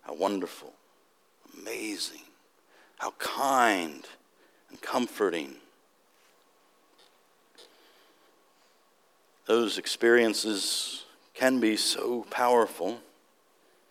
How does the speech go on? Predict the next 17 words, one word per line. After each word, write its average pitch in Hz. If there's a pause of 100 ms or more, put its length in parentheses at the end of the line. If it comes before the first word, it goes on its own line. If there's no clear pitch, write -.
(2750)
that 92
we 110
can 104
be 107 (760)
tempted 151 (880)
to 117
think 139
something 123
is 113
wrong 120 (1800)
or 87
missing 95 (2250)
when 98
we 101
don't 120
experience 76
that. 71